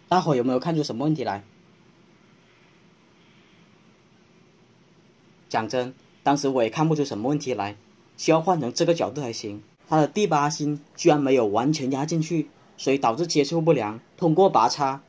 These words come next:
有一定的概率第八芯接触上了，就变成千兆网络了。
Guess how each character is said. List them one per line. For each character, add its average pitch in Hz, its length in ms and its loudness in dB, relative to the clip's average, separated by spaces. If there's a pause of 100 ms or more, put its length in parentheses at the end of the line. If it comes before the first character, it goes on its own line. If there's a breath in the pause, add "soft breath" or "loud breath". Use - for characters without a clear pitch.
(200)
有 120 180 2
一 131 60 2
定 190 160 -2
的 170 80 4
概 175 160 2
率 190 160 0
第 170 220 0
八 139 160 2
芯 151 180 -2
接 147 160 2
触 160 100 -2
上 175 200 -2
了， 107 200 -6 (200)
就 - 120 -4
变 190 140 0
成 131 140 -2
千 147 200 0
兆 170 140 2
网 107 180 0
络 147 160 -2
了。 107 140 -6